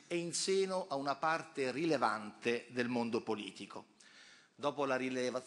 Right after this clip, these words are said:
la rivelazione dell'esistenza di Gladio, il P D S, allora guidato da Occhetto, e i radicali di Pannella avviarono nei suoi confronti l'iter per una messa in stato d'accusa per attentato alla Costituzione.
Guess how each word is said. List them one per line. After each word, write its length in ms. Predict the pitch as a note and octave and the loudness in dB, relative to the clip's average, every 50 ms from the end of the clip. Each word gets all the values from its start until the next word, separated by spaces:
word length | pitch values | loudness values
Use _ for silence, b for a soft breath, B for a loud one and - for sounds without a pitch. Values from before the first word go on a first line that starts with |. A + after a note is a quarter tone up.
| - - - | -8 -10 -4
la 180 | - A#2+ B2 A#2+ | 0 2 2 2
rivelazione 920 | A2 A#2+ A#2 C3 C3 B2+ B2+ - - - - E3 F3+ F#3+ F3 C3+ A#2+ A2+ | 2 2 2 2 2 2 2 0 0 0 2 4 4 4 4 4 2 0
dell'esistenza 840 | G#2+ A2+ A2 G#2+ G2+ A2+ G#2+ - - - B2 B2 B2 - - B2+ | -2 0 0 0 0 -2 -2 -2 0 0 0 0 0 0 0 -2
di 120 | A2+ A2+ A2+ | -2 -2 -4
Gladio, 840 | A2 A#2+ A#2+ A#2+ A#2+ A2 G#2+ A2 G#2 A2 A#2 A#2+ A#2 A#2+ G2+ A#2+ - - | -2 0 2 4 4 4 2 0 0 0 0 0 0 0 -2 -4 -10 -10
il 180 | - A#2+ A2+ - | -8 -8 -6 -6
P 160 | - E3+ E3+ | -6 -6 -6
D 320 | C3+ C3 C3+ C#3+ D3+ D3 | -6 -6 -4 -4 -4 -4
S, 300 | B2+ - - - - - B2 A#2 | -4 -6 -6 -6 -6 -6 -6 -6
allora 320 | A2 A2+ A#2+ B2+ B2+ B2 | -4 -4 -2 -2 -2 -2
guidato 520 | A2+ A2+ A#2+ A2+ A#2+ B2 B2 - - A#2 | -4 -4 -2 0 2 2 2 2 0 -2
da 100 | A#2 A2+ | 0 0
Occhetto, 800 | A2+ A2 - - - E3 D#3 C3+ - - - - - A2+ A#2 A2+ | 0 0 0 -2 0 0 0 0 -2 -6 -10 -6 -2 -2 0 0
e 120 | A2+ A#2+ A#2+ | -2 -2 -4
i 80 | A#2 | -4
radicali 680 | A#2 B2 B2 A2 A#2+ A#2 - - C#3+ C#3+ C#3+ C3+ B2 A2+ | -4 -4 -4 -4 -6 -6 -2 0 2 2 4 2 0 -2
di 100 | A#2 A2 | -4 -4
Pannella 1080 | - B2+ C3 C#3+ D3+ D3+ D3 C3 B2 B2 C3 C3+ C3+ D3 D3+ D3+ D3 B B B B B B B B B B B | -2 -4 -4 -2 0 0 0 2 2 2 0 2 4 4 4 2 0 B B B B B B B B B B B
avviarono 460 | - C#3+ C3+ D3+ F#3 F#3+ G3 G3 F3+ D3+ | -2 -2 0 2 2 2 2 2 2 0
nei 100 | C#3+ C#3 | 0 0
suoi 160 | - D#3+ D3 | 2 0 2
confronti 720 | - F#3 F#3 F3+ - G#3 G#3 G#3 G#3 G#3 G3+ - D#3 C#3+ | 2 0 -2 0 2 4 4 4 4 2 0 0 2 2
l'iter 480 | D#3 F3+ G3 G3 F3 - F#3+ F3 D3+ C#3+ | 4 2 2 0 0 2 2 2 2 2
per 140 | - C#3 C3 | 0 -2 0
una 180 | C3+ C3+ C3+ | 0 0 0
messa 360 | C3+ D#3 E3+ D3+ - - C#3 | 0 0 0 0 0 0 0
in 80 | C3 A#2+ | 0 0
stato 360 | - - - E3+ D#3 C#3+ C3+ | 0 0 0 0 0 0 -2
d'accusa 540 | A#2 C#3 D3+ - - - F#3+ F#3 D3+ C#3 A#2+ | -6 -6 -8 -8 -8 -6 -6 -4 -2 -2 -4
per 160 | G#2 B2 A#2 | -4 -4 -6
attentato 540 | A#2 - - C#3 B2+ A2+ - A#2+ A2 A2 A#2+ | -8 -8 -8 -10 -8 -6 -6 -6 -6 -6 -6
alla 120 | G#2+ G#2 | -8 -10
Costituzione. 840 | G2 G#2 F#2+ - - A2 F2+ G#2 G2 - - - F#2+ - - - - | -10 -10 -10 -10 -10 -10 -12 -8 -6 -4 -4 -4 -6 -8 -10 -10 -12